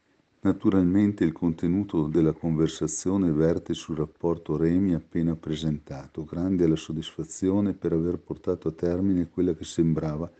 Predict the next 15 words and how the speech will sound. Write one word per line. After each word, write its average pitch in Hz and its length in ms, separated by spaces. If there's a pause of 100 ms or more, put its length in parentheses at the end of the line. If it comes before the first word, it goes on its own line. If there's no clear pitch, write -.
(280)
un'impresa 80 800
impossibile. 76 880 (600)
Permane 104 520
per-, 92 340 (120)
però 92 300
anche 92 280
una 82 160
certa 95 400
preoccupazione 87 1040 (360)
per 92 200
la 87 100
possibile 87 640
reazione 90 580
dei 82 160
militari 76 720